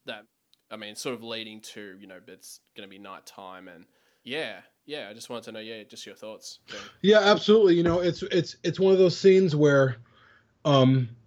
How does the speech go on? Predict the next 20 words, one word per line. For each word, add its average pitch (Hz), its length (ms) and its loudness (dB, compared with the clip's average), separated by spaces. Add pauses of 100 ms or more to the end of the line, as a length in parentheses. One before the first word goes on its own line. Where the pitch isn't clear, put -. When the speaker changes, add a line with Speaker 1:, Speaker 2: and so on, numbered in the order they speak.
(1500)
Speaker 2:
it's - 420 0 (300)
a 160 60 4
lot 170 200 8
of 143 120 2
what 175 140 6
they're 160 140 2
discu-, 156 520 0
the, 151 140 0
what 156 160 0
the 151 80 2
narration 151 500 6
is 131 120 2
like, 131 180 0
you 135 80 -2
know, 131 320 0 (800)
it, 170 200 0
they 170 100 6
kinda, 185 340 2 (160)
when 170 240 6
the 160 120 6